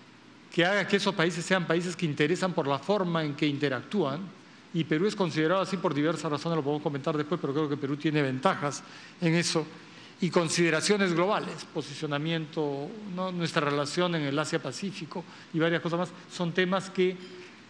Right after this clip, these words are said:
se relacionan con estos factores que los miembros del Consejo de la O E C D toman como, como claves, y eso fue definido el dos mil cuatro.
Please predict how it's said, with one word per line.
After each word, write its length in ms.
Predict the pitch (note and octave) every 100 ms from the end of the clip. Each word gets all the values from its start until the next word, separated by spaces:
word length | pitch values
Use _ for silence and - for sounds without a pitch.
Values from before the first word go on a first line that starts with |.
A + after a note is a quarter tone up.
| -
se 220 | - F3 D#3
relacionan 600 | D3+ D3 - A#3+ A3 D#3+
con 180 | D#3+
estos 260 | F#3 G3+ F3+
factores 640 | E3 - F#3+ F3+ E3+ -
que 420 | - E3 E3+ D#3+ - - - - - -
los 200 | E3 C#3
miembros 340 | C#3+ F#3 F#3 D#3+
del 100 | C#3
Consejo 420 | D3+ C#3 F3+ E3+
de 60 | D3+
la 120 | D#3
O 80 | E3+
E 40 |
C 180 | - F3
D 160 | F3
toman 360 | E3+ F3+ E3+ D3
como, 340 | D3+ C#3 C#3 E3+ - - - - - -
como 220 | D#3+ D3 D3
claves, 600 | G#3 D#3+ D#3 G3 - - -
y 60 |
eso 140 | D3+ C#3+
fue 140 | F3
definido 300 | D#3+ D3 E3
el 60 | D3
dos 120 | C#3
mil 320 | D#3 D3+ D3 -
cuatro. 380 | G3+ E3+ -